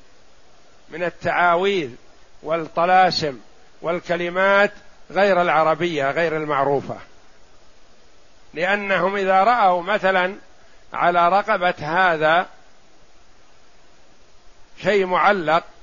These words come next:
من القرآن، من يدري أنه من القرآن؟ يأتي الآخرون يقلدونه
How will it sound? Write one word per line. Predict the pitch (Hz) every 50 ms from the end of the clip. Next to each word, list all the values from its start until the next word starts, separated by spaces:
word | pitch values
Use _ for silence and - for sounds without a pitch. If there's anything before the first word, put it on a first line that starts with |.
| - -
من | 190 202
القرآن، | 196 185 175 - 170 180 180 - 160 160 147 139 139 156 180 190 - - - - - - - - - - - -
من | 175 226 269 277
يدري | 262 254 254 254 220 202 190 185 180 180
أنه | 180 185 180 170 170 160 156 180
من | 180 185 180
القرآن؟ | 175 165 160 - 160 160 156 151 143 139 143 147 143 -
يأتي | 185 226 254 240 220 - 233
الآخرون | 254 247 240 226 190 190 208 220 240 247 233 226
يقلدونه | 220 214 - 220 226 220 214 214 208 202 240 247 240 240 240 233